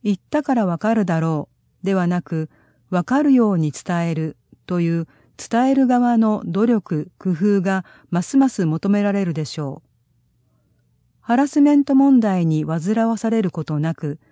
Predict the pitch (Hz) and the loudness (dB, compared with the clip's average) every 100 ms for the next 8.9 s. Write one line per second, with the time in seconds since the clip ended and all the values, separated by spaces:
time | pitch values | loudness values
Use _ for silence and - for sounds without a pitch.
0 | _ _ _ _ - 240 262 220 185 170 | _ _ _ _ -2 2 4 4 2 -2
1 | 175 - 196 220 196 233 247 208 - 170 | -4 -2 0 2 2 4 2 0 -2 -4
2 | 156 135 185 226 226 247 233 220 220 - | -2 -2 2 2 4 4 4 2 -2 -4
3 | 208 196 - 185 151 147 - 147 - _ | -4 -4 -4 -6 -6 -10 -8 -10 -12 _
4 | _ _ _ _ _ _ _ - 240 214 | _ _ _ _ _ _ _ -4 0 2
5 | 190 175 170 - _ _ 180 190 233 247 | 2 0 -4 -8 _ _ -2 2 2 2
6 | - 240 233 220 214 185 - 202 226 240 | 0 0 2 0 -2 -4 -4 -2 0 2
7 | 240 233 - 226 214 202 - 202 170 233 | 0 -2 -2 0 0 -2 -2 -2 0 0
8 | 226 - 175 160 170 160 151 156 | 0 0 -2 -2 -4 -4 -4 -6